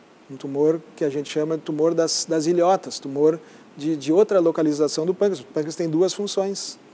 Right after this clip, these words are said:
uma endócrina, de produzir uma série de hormônios, e uma exócrina que ajuda na, ah, na digestão. Esse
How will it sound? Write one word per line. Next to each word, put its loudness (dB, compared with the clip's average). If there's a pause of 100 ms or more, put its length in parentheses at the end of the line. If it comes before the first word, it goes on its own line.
(320)
uma -8
endócrina, 0 (200)
de -12
produzir -4
uma -4
série 0
de -2
hormônios, 0
e -2
uma 0
exócrina 0
que -8
ajuda -2 (580)
na, -4 (440)
ah, -4
na -2
digestão. -2 (600)
Esse 4